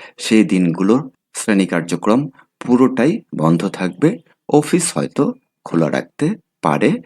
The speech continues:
যেহেতু শ্রেণী কার্যক্রম বন্ধ থাকছে, অতএব অফিস চালু রাখারও সেরকম কোনো প্রসঙ্গ থাকছে না। এখানে কিন্তু অনেক কৌশলে লিখেছে,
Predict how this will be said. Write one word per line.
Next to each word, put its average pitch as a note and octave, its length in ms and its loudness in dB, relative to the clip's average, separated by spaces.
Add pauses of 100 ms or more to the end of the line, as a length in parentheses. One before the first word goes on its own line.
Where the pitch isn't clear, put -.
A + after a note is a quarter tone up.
(200)
যেহেতু B2+ 260 2
শ্রেণী D3 280 4
কার্যক্রম C3 540 2
বন্ধ B2+ 240 4
থাকছে, A#2+ 400 -2
অতএব F2+ 260 0 (140)
অফিস F2 340 0 (280)
চালু E2+ 220 0
রাখারও E2 360 0
সেরকম D2+ 420 -4
কোনো C#2+ 160 -4
প্রসঙ্গ - 380 -6 (460)
থাকছে - 380 -8
না। B1+ 180 -6 (160)
এখানে - 260 -2
কিন্তু A#2+ 180 -2
অনেক A#2 160 2
কৌশলে C3 400 2
লিখেছে, C#2+ 420 -2